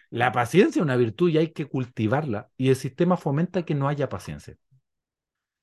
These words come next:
Eh, para la paciencia tienes que apagar pantallas, para la paciencia tienes que aburrirte, para la paciencia tienes que estar en silencio. Y eso cuesta.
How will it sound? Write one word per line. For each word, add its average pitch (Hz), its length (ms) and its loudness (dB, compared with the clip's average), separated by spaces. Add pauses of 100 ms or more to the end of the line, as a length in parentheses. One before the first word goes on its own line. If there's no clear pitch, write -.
(140)
Eh, 123 200 4
para 127 240 6
la 127 80 2
paciencia 165 440 0
tienes 156 220 -2
que 139 440 2 (200)
apagar 123 400 -6
pantallas, 151 540 -2
para 110 160 0
la 110 100 -2
paciencia 135 400 -6
tienes 135 240 -6
que - 100 -8
aburrirte, 104 600 -8 (960)
para 110 160 0
la 110 80 0
paciencia 135 380 -4
tienes 135 180 -4
que - 80 -10
estar 123 220 -6
en 123 80 -4
silencio. 104 580 -8 (1400)
Y 110 160 -2
eso - 360 -10 (380)
cuesta. - 520 -14